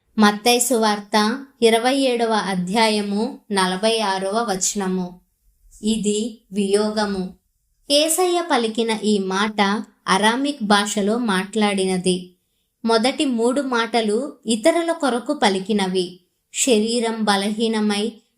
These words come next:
చాలాసేపు మౌనంగా ఉన్న తరువాత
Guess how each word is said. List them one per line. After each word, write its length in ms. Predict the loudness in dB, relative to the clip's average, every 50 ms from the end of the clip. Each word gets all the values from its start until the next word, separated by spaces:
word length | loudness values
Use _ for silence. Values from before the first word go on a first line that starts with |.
| _ 0 2
చాలాసేపు 1000 | 4 4 4 2 2 2 2 2 2 2 0 -2 -2 -2 -2 -2 -2 -2 -2 -4 -4 0
మౌనంగా 640 | 2 2 2 2 0 0 0 -2 -2 -2 0 0 0
ఉన్న 340 | 0 0 0 0 0 -2 -2
తరువాత 760 | -2 -2 -2 0 0 0 0 0 -2 -2 -2 -2 -2 -2 -4